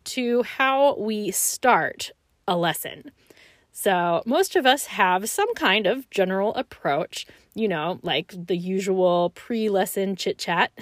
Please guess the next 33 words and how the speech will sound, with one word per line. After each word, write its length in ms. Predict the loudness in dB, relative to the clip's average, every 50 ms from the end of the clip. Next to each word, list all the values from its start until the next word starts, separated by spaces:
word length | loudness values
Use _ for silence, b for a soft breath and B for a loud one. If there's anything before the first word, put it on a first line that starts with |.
| -8 -2
<laughs> 180 | -2 -2 -2 -2
to 120 | -4 -6
connect, 540 | -4 -2 -2 -2 0 0 -2 -2 -4 -14 -20 B B B B B B B B
uh, 240 | -2 0 0 -2 -2
followed 380 | 0 0 2 4 4 4 4 4
by 320 | 2 2 4 2 0 0 _ _ -16 -10
some 200 | -6 -4 -4 -4
kind 180 | 0 0 2 2
of 100 | 0 -4
technical 560 | -4 -4 -4 -4 -4 -6 -4 0 0 0 0
warm-up. 500 | 0 -4 -6 -6 -6 -4 -2 -2 -2 -2 B B B B B B B B B -6
Um, 360 | -4 -2 -2 -4 -4 -6 -8
some 200 | -6 -6 -6 -6
teachers 400 | -6 -8 -8 -6 -6 -6 -6 -6
like 140 | -8 -8 -8
to 100 | -10 -10
start 300 | -10 -6 -6 -6 -6 -6
with 100 | -8 -8
a 80 | -6
song 680 | -6 -2 0 2 2 4 4 4 4 4 2 2 0 -2 -2 -2
or 340 | -2 -2 0 0 0 -2 -2
rhythm 320 | -2 -2 -2 0 -2 -2
drills 560 | -2 0 0 0 2 0 0 0 0 -2 -2
or 100 | -2 -4
a 60 | -6 -4
game. 600 | -2 0 0 2 4 4 4 4 4 2 0 -2 b b b b b b b b b b _ 0
But 380 | 2 4 4 4 2 0 -2 -4
whatever 300 | -2 0 0 0 -2 -2
it 160 | -2 0 2
is 240 | 4 2 2 2 0
that 140 | -4 -4
you 140 | -4 -4 -6 -4
do, 440 | -4 -4 -2 0 0 0 0 -2